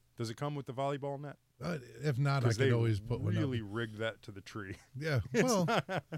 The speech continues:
Speaker 1: <laughs>
Speaker 2: you need a big net to catch good Mexicans.
Speaker 1: Yeah, so, oh, boy.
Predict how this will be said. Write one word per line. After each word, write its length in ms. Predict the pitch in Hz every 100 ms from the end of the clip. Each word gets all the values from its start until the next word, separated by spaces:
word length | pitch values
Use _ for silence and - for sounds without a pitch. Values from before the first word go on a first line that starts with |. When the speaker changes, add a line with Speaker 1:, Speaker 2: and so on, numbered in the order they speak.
| -
Speaker 1:
<laughs> 260 | 131 - -
Speaker 2:
you 80 | 156
need 160 | 185
a 40 | 160
big 260 | 135 147
net 240 | 135 143 151
to 60 | 135
catch 320 | - 127 135
good 140 | 139
Mexicans. 520 | 117 120 - 113 110 110
Speaker 1:
Yeah, 320 | 135 139 139
so, 180 | - 135 - -
oh, 600 | 202 247 240 220 190 160 - -
boy. 280 | 156 160 160